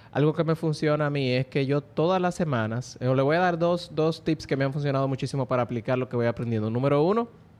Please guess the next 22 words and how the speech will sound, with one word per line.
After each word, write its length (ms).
todas 220
las 120
semanas 300
yo 100
tengo 140
una 120
reunión 300
conmigo, 460
una 140
reunión 260
conmigo 300
mismo. 280
Hago 100
una 180
pausa 440
y 100
me 80
hago 200
preguntas, 1160
me 280
hago 380
preguntas. 840